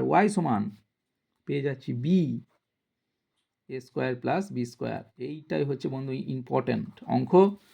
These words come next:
তোমরা বাগিয়ে করো, ভালোভাবে প্র্যাকটিস করো। যদি বুঝতে অসুবিধা হয় কমেন্টে আমাকে জানাও, আর আমার চ্যানেলটা বেশি করে সাবস্ক্রাইব করো, যাতে আমি প্রতিটা ভিডিও তোমাদের কাছে আমি পাঠাতে পারি এবং তোমরা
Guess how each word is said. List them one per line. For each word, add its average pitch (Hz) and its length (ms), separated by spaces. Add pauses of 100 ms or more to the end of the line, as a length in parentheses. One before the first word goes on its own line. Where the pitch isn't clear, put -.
(360)
তোমরা 139 220 (120)
বাগিয়ে 139 420
করো, 170 200 (540)
ভালোভাবে 139 440
প্র্যাকটিস 143 420
করো। 185 180 (600)
যদি 165 180 (100)
বুঝতে 180 220
অসুবিধা 160 500
হয় 160 220
কমেন্টে 151 400
আমাকে 151 280
জানাও, 160 280 (680)
আর 131 140
আমার 147 260 (500)
চ্যানেলটা 147 340
বেশি 139 180
করে 135 100 (100)
সাবস্ক্রাইব 156 540
করো, 175 120 (100)
যাতে 139 200
আমি 143 180
প্রতিটা 147 280 (120)
ভিডিও 147 200 (100)
তোমাদের 139 340
কাছে 147 180 (560)
আমি 123 180
পাঠাতে 147 280
পারি 170 160 (500)
এবং 135 140 (120)
তোমরা 135 240